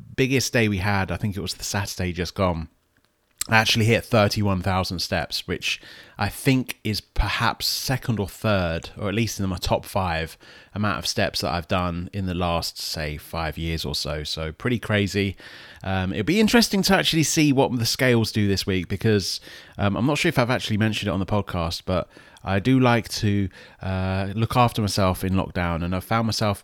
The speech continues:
being on some diet, watching what I eat, and, um, just not going excessive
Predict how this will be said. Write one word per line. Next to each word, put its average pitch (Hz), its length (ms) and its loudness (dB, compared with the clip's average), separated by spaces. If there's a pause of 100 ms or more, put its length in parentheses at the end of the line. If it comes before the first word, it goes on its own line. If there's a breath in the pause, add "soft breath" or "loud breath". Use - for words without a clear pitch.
being 101 220 0
on 95 160 -2
some 90 300 -4 (100)
diet, 107 400 2 (420)
watching 123 340 2
what 113 120 4
I 98 100 0
eat, 104 400 0
and, 98 360 -2
um, 95 360 0
just - 240 -6
not 131 280 -4
going 127 360 4
excessive 104 680 -2